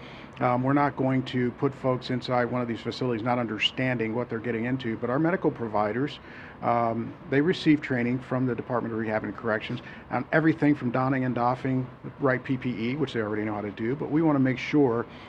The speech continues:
that they've got the right training. But we're not in the business of running prisons. We're not in the business of even running the medical sections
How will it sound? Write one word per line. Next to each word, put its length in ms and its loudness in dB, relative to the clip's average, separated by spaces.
that 140 0
they've 180 2
got 220 0
the 60 -4
right 200 -2
training. 320 2
But 160 -2
we're 120 10
not 180 8
in 80 8
the 60 8
business 420 6
of 140 0
running 200 4
prisons. 440 2
We're 100 0
not 160 2
in 120 2
the 80 2
business 440 0
of 160 -2
even 240 0
running 260 0
the 60 -2
medical 320 -2
sections 520 -6